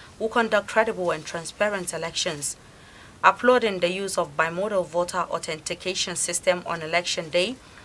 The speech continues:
she said the U S government applauds the act, which formal, formally granted inec the ability to use beavers to accredit voters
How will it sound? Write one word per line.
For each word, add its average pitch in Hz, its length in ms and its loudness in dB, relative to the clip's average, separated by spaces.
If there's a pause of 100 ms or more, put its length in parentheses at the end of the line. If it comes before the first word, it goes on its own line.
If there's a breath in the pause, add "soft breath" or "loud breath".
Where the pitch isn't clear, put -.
(140 loud breath)
she - 180 -4
said 190 300 4
the 180 120 2
U 196 140 0
S 180 160 4
government 185 560 0 (340 loud breath)
applauds 220 560 4 (160)
the 220 180 2
act, - 440 2 (340 loud breath)
which 196 380 -2
formal, 240 720 6 (340)
formally 269 440 8
granted 196 600 4
inec 233 320 4
the - 140 2
ability 202 480 -4
to - 120 -6
use 180 300 -6 (160)
beavers 180 540 2 (260 loud breath)
to - 180 6
accredit 180 380 2
voters 208 500 0